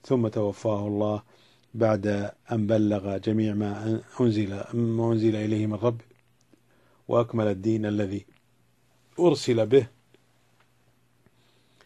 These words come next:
كما قال عز وجل: "اليوم أكملت لكم دينكم وأتممت عليكم نعمتي ورضيت لكم الإسلام دينا". وقال صلى الله عليه وسلم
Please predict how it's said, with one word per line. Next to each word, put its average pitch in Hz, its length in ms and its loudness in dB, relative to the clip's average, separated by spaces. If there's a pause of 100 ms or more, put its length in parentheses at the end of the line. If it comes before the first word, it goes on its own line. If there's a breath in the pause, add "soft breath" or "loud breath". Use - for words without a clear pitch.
(600 soft breath)
كما 110 280 4
قال 104 600 2 (880)
عز 113 220 2
وجل: 107 380 2
"اليوم 107 320 2
أكملت 104 380 -4
لكم 104 280 -2
دينكم 104 380 -2
وأتممت 101 380 -4
عليكم 104 380 -4
نعمتي 104 400 -2
ورضيت 101 460 -4
لكم 101 280 -10
الإسلام 98 560 -8
دينا". 98 420 -4
وقال 104 400 0
صلى - 80 -8
الله 98 100 -4
عليه 98 120 -8
وسلم 101 380 -2